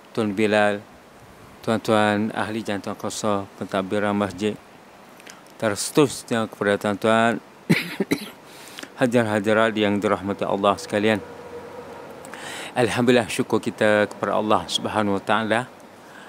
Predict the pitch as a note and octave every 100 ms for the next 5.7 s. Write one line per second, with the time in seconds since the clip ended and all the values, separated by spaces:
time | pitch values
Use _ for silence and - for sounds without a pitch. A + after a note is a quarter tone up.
0 | - - G#2+ G#2 G#2 G2+ G#2+ G#2+ - A2
1 | - A2 G#2+ G#2 A2 A#2+ B2 A2+ A#2 A#2
2 | G#2 - A2 A2 - - - A2 - -
3 | A#2+ B2 F#2 G2+ - - - - - -
4 | - - - - A#2 A#2 A2+ - B2 A#2
5 | G#2+ B2 B2 A#2+ B2 B2+ A#2+